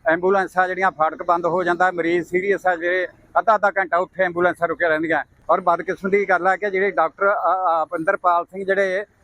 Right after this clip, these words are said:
ਹਾਕੀ ਦੇ 올림픽ਨ ਹੋਏ ਆ, ਉਹਦੇ ਨਾਂ 'ਤੇ ਜਿਹੜੀ ਬਰਜਿੰਦਰਾ ਕਾਲਜ ਵਾਲੀ ਰੋਡ ਆ ਤੇ ਅੱਗੇ ਜਾ ਕੇ ਜਿਹੜੀ ਨਹਿਰਾਂ ਨੂੰ ਜਾਂਦੀ ਆ, ਉਸ ਦੀ ਹਾਲਤ ਵੀ ਬੜੀ ਤਰਸਯੋਗ ਆ। ਇਸ ਕਰਕੇ ਮੈਂ ਬੇਨਤੀ ਕਰਦਾ ਕਿ ਮਿਹਰਬਾਨੀ ਕਰਕੇ ਜਲਦੀ ਤੋਂ ਜਲਦੀ ਜਿਹੜਾ ਸੰਬੰਧਿਤ ਵਿਭਾਗ ਆ, ਇਹ ਸੜਕਾਂ ਨੂੰ ਮੁਰੰਮਤ ਕਰੇ। ਔਰ ਇਸ ਤੋਂ ਅੱਗੇ ਮੈਂ ਬੇ-, ਜ਼ਿਕਰ ਕਰਦਿਆਂ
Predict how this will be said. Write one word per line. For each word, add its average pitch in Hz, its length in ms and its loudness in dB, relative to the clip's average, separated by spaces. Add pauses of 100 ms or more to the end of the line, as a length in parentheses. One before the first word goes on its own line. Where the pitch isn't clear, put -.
(120)
ਹਾਕੀ 175 300 0
ਦੇ 196 120 2
올림픽ਨ 185 360 -2
ਹੋਏ 180 200 2
ਆ, 180 60 2
ਉਹਦੇ 196 180 0
ਨਾਂ 180 200 0
'ਤੇ 180 140 -6
ਜਿਹੜੀ 180 160 -2
ਬਰਜਿੰਦਰਾ 165 400 0
ਕਾਲਜ 175 280 0
ਵਾਲੀ 175 180 0
ਰੋਡ 175 200 0
ਆ 180 60 0
ਤੇ 180 140 -6
ਅੱਗੇ 170 200 -2
ਜਾ 190 200 2
ਕੇ 175 100 -10
ਜਿਹੜੀ 180 180 -8
ਨਹਿਰਾਂ 175 260 2
ਨੂੰ 185 100 -16
ਜਾਂਦੀ 165 320 -2
ਆ, 170 160 0 (420)
ਉਸ - 160 0
ਦੀ 214 100 0
ਹਾਲਤ 175 280 0
ਵੀ 180 80 -4
ਬੜੀ 170 200 -2
ਤਰਸਯੋਗ 151 520 -2
ਆ। 117 80 0 (320)
ਇਸ 175 220 0
ਕਰਕੇ 190 300 0
ਮੈਂ 190 140 0
ਬੇਨਤੀ 175 320 -4
ਕਰਦਾ 165 320 0
ਕਿ 190 100 -4
ਮਿਹਰਬਾਨੀ 185 520 -2
ਕਰਕੇ 180 280 -2
ਜਲਦੀ 170 300 0
ਤੋਂ 185 120 -2
ਜਲਦੀ 170 200 0
ਜਿਹੜਾ 175 220 0
ਸੰਬੰਧਿਤ 165 380 -2
ਵਿਭਾਗ 165 400 0
ਆ, 180 160 0 (360)
ਇਹ 196 160 2
ਸੜਕਾਂ 165 380 -2
ਨੂੰ 180 100 -4
ਮੁਰੰਮਤ 160 320 -2
ਕਰੇ। 185 340 -2 (260)
ਔਰ 175 120 4
ਇਸ 190 200 -2
ਤੋਂ 208 160 0
ਅੱਗੇ 202 220 -2
ਮੈਂ 196 140 -2
ਬੇ-, 175 240 -6
ਜ਼ਿਕਰ 156 220 0
ਕਰਦਿਆਂ 185 420 0